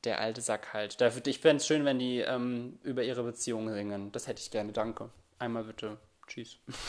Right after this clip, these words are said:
Ähm, okay. Ich hab das Gefühl, dieser, dieser Podcast ist einfach ein absolutes Trauerspiel und,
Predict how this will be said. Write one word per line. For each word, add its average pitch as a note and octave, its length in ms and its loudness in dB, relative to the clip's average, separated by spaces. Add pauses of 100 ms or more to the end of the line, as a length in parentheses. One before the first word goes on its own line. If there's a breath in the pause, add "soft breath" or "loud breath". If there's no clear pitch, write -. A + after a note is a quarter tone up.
(1080 loud breath)
Ähm, C#3 600 -2 (680)
okay. A#2 460 -2 (100)
Ich - 80 -6
hab C#3 80 -2
das - 80 -4
Gefühl, C3+ 220 0
dieser, B2+ 220 8
dieser C3 360 -2
Podcast B2+ 440 2
ist A#2+ 80 -4
einfach B2 280 0
ein - 220 -4
absolutes B2 400 -2
Trauerspiel C3 720 4
und, A#2 420 -4